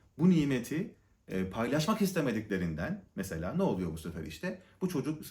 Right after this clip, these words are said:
peki işte bu kız nerede bulacak kendini? Sarma sardığı kuzenlerden mi dengini bulacak? Et doğrarken mi? Yoksa işte hadiste dok-, yapmış olduğu doktoranın tebriklerini sosyal medyadan gördüğü için,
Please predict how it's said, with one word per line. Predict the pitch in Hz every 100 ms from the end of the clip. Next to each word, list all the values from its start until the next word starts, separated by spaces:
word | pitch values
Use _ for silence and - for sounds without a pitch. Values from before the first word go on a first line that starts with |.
| -
peki | 185 156
işte | 143 135
bu |
kız | 175 180
nerede | 180 180 135
bulacak | 110 110 -
kendini? | 104 101 123 196 - _
Sarma | - 135 147 160
sardığı | 151 147 143 147
kuzenlerden | 135 139 143 143 139 170
mi | 185
dengini | 117 107 98 95
bulacak? | 90 87 175 190 - _ -
Et | 151 156
doğrarken | 143 135 151 156 151
mi? | 139 117 107
Yoksa | 147 147
işte | 101 104 190 190 - -
hadiste | 139 143 151
dok-, | 139 135 - -
yapmış | 120 123 151
olduğu | 143 120
doktoranın | 127 127 135 127 127 131 - _ -
tebriklerini | 127 117 139 123 117 123 123 123
sosyal | - 123 120 143
medyadan | 131 117 117 117
gördüğü | 127 123 156 131
için, | - 160 -